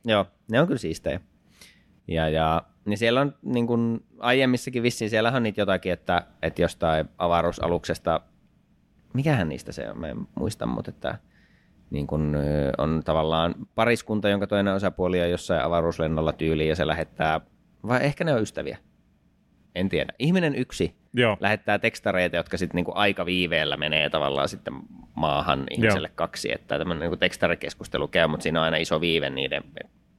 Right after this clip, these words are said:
Speaker 1: kun etäisyys on niin, niin pitkä, niin se niinku tavallaan viive niiden viestien välillä.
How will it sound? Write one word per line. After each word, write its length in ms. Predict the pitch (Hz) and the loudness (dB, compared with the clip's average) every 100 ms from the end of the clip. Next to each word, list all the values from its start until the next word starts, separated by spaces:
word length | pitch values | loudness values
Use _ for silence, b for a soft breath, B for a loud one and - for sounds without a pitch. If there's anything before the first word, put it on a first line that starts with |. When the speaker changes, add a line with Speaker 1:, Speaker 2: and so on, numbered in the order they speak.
| 247 190 - - | -20 -20 -16 -6
Speaker 1:
kun 200 | 69 - - - - - | -4 -4 -8 -14 -10 -4
etäisyys 380 | 92 82 80 | 2 0 0
on 120 | 78 71 | -4 -4
niin, 180 | 71 - _ B B B B B - | -6 -8 _ B B B B B 0
niin 180 | 87 | 0
pitkä, 360 | 80 87 - 85 | 2 0 2 0
niin 160 | 73 80 | 2 2
se 120 | 73 | 0
niinku 300 | 76 80 92 - - | 0 -2 -4 -12 -14
tavallaan 360 | - 78 82 82 | -4 0 2 2
viive 260 | 92 87 85 | 0 2 2
niiden 280 | 82 80 | 2 0
viestien 380 | 76 85 - 76 | 2 0 0 -2
välillä. 460 | 78 80 80 80 | 2 2 2 0